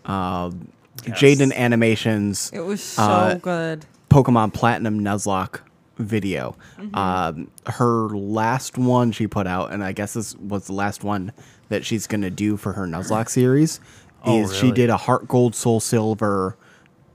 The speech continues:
Speaker 1: randomized Nuzlocke, but it's a variation, um,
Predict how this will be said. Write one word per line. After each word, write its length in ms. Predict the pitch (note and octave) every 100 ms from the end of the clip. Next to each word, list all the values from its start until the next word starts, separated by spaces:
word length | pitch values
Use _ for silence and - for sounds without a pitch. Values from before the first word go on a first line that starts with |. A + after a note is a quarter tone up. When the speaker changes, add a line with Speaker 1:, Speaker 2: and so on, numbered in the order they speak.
| -
Speaker 1:
randomized 720 | G#2 A#2 A#2 A#2 G#2+ G#2 A2
Nuzlocke, 600 | G#2 F#2 G2+ F#2+ F#2+ - _ - _ -
but 160 | A#2 G#2
it's 140 | G2+
a 60 | A2+
variation, 920 | G#2+ B2 B2+ A2+ G#2+ - C#3+ D3 E3 - - _ -
um, 580 | G#2 G2 G2 F#2 F#2